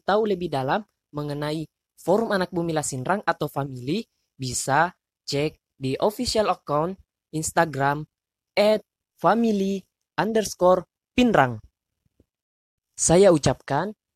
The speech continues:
banyak terima kasih kepada dua narasumber yang telah bersedia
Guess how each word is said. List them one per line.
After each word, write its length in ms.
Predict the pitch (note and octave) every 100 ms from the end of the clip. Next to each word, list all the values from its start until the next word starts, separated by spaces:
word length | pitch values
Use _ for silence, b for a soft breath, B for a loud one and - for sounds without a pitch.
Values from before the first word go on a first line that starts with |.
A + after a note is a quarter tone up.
| _ -
banyak 380 | C3+ G#3 C4 -
terima 320 | A3+ A3+ F3+
kasih 420 | F3+ - D#3 - _ _ -
kepada 340 | C#3+ C#3+ C#3+
dua 300 | C#3+ D#3 D#3+
narasumber 640 | D#3 D3 C#3 B2+ B2 F3 G#3+ _ _
yang 240 | D#3+ E3 E3+
telah 300 | E3 D#3 -
bersedia 800 | D3+ C#3+ - D#3+ A#3+ F3+ D3+